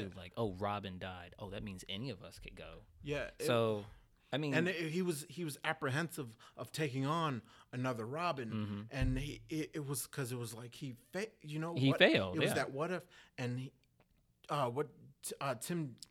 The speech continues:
Speaker 1: Tim
Speaker 2: Tim.
Speaker 1: Drake had
Speaker 2: Mm-hmm.
Speaker 1: to earn his place there to become a Robin. It was a big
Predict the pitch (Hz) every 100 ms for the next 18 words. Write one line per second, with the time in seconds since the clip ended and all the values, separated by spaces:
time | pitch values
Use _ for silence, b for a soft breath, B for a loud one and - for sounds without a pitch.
0 | - 135 117 98 175 190 151 156 104 104
1 | - - 147 180 165 147 123 - 170 180
2 | - 143 139 123 117 117 175 208 165 151
3 | 139 117 120 - b b b 160 160 160
4 | 147 143 120 147 151 143